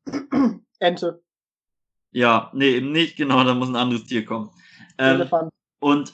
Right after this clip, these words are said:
Speaker 2: dann, danke, das war das, was ich im Kopf hatte. Äh, und dann sagt das eine Kind so, es war tatsächlich, glaub ich, Ente,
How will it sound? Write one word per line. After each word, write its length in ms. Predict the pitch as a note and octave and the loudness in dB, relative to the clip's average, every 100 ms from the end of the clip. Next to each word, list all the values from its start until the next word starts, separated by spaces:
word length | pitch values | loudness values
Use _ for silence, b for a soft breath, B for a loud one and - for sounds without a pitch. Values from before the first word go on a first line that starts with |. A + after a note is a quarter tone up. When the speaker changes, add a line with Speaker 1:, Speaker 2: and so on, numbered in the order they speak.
| - | -8
Speaker 2:
dann, 380 | A2+ D3 C#3+ - | 0 0 0 -8
danke, 520 | - C3+ B2 B2+ A2+ A2 | -4 0 0 0 -2 -4
das 240 | A#2+ A#2 | -8 -4
war 80 | B2 | -4
das, 140 | A#2+ | -4
was 80 | A#2 | -6
ich 80 | A#2 | -8
im 80 | B2 | -4
Kopf 280 | D3+ - - | -4 -2 -4
hatte. 260 | C#3 - - - - _ B B B B | -4 -8 -12 -20 -20 _ B B B B
Äh, 300 | D3 C#3 C3+ - - | 0 2 2 0 -6
und 280 | C#3 C#3+ D3 | -6 -2 2
dann 360 | C#3+ C#3+ C#3+ _ _ _ | 2 0 -8 _ _ _
sagt 280 | C#3 D3+ | -2 0
das 120 | D#3 - | -2 0
eine 240 | D#3 D#3+ | 0 0
Kind 240 | E3+ D#3 | -6 -8
so, 300 | D3 D#3 D3 | -6 -6 -6
es 300 | - C#3 C3 | -8 -10 -6
war 120 | C#3+ C#3+ | -4 -4
tatsächlich, 440 | C#3+ D#3+ D#3+ D#3 | -4 -6 -6 -4
glaub 160 | C#3 C3+ | -2 -2
ich, 160 | C3+ | -4
Ente, 420 | D3 E3 F#3 G3 | -6 -2 -2 -2